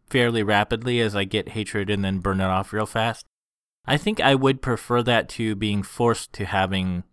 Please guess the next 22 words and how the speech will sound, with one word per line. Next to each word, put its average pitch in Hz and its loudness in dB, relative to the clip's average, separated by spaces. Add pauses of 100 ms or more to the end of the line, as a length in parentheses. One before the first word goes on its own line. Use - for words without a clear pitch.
you - -14
know, 90 -6
the 85 -8
two - -6
different 101 -4
abilities 92 -2 (460)
as 101 0
a 104 2
builder 101 2
and 92 -2
a 87 -2
user 98 0
of, 87 -4
you 101 -10
know, 95 0
the 87 -2
resource 98 -2
on 92 0
the 90 -2
different 85 -8
mouse 90 -2
buttons, 85 -6